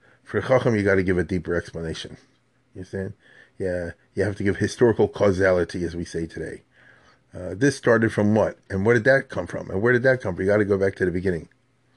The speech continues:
But then we have the dumb son, the Einu de Elishol. And for him, you're not gonna give a whole long disquisition starting with Mechila of Devar Zarya Basenu.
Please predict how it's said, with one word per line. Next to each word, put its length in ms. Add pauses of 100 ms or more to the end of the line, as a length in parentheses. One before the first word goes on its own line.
(800)
But 140
then 160
we 80
have 120
the 100
dumb 240
son, 300
the 260
Einu 260
de 100
Elishol. 460 (1300)
And 480 (920)
for 140
him, 440
you're 120
not 120
gonna 140
give 160
a 40
whole 160
long 220
disquisition 640
starting 320
with 160
Mechila 340
of 100
Devar 240
Zarya 320
Basenu. 440